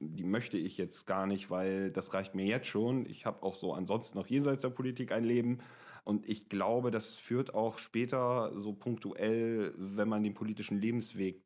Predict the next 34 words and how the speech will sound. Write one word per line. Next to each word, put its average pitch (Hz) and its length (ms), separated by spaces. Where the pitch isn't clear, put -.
äh, 95 280
der 92 200
Frauen 98 280
dann 98 140
verfolgt, 98 520
dazu, 98 340
dass 95 180
Frauen 101 640
eher 107 600
in 95 500
konfliktärmeren 104 1400
Positionen 92 600
der 87 120
Gesellschaft 90 580
hineingehen. 92 500
Die 87 100
sind 107 180
nicht 98 160
weniger 101 400
wichtig, 120 320
da 92 100
sind 120 240
oft - 240
sehr, 110 240
sehr 101 220
wichtige 104 320
Posten 127 400
dabei, 95 400
aber 110 240
die 107 100
sind 107 220
dann 110 100
eher 107 200
gestaltend 147 720